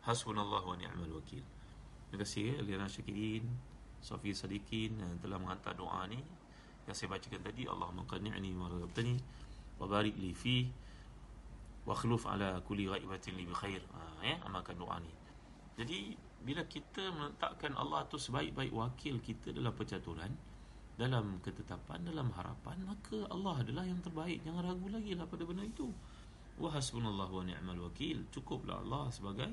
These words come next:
wakil aku, pembimbing aku, ketetapan dari hidup aku, memberi yang terbaik untuk aku. Sebagai bapa aku, memikirkan yang terbaik untuk aku, Allah lebih-lebih daripada itu lagi.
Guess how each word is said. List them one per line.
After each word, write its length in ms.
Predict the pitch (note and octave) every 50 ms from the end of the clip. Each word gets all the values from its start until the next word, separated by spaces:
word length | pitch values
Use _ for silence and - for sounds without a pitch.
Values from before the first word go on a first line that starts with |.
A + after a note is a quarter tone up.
| A#3+
wakil 320 | - C3 B2 - - C3+ D#3
aku, 400 | F3+ F#3+ - - F#3+ E3 C3+ A#2 -
pembimbing 480 | - - G#2+ G#2+ A#2+ C3 D#3 E3 G3 G#3
aku, 240 | G3 - - C3+ A2+
ketetapan 720 | - A2 G#2 - - - C#3 D3 - - G#3 G#3+ E3 C3+
dari 240 | B2 C3 C#3+ C#3+ C#3+
hidup 240 | C#3+ D3+ D3+ E3+ E3
aku, 160 | - - D#3+
memberi 400 | B2 G#2+ A2 A2 A2 - F3 D#3+
yang 80 | D#3 D3
terbaik 480 | - C3 B2 - - - A#3 - -
untuk 240 | A#2 A#2+ - - -
aku. 240 | - - - F2+ E2 - - - - - - - - - - - - - - - -
Sebagai 320 | - - A2+ C3 D#3+ F3
bapa 320 | E3 D3+ C#3+ - D#3 C#3 - -
aku, 240 | - G#3 G#3 G3+ E3+ D#3 C3+
memikirkan 400 | C3+ C#3+ - - D#3 D3 D3 C3
yang 40 | -
terbaik 240 | C#3+ D#3+ E3+ D#3+ D#3+ D#3+ D#3
untuk 80 | -
aku, 240 | - F3 - - G#3+ - -
Allah 160 | D#3 D#3+ D3+ B2+
lebih-lebih 480 | B2+ B2+ C3+ C3 B2+ B2 A2 A#2 - -
daripada 120 | - F2+ F2
itu 120 | - - E2+
lagi. 240 | D#2+ D2 - - -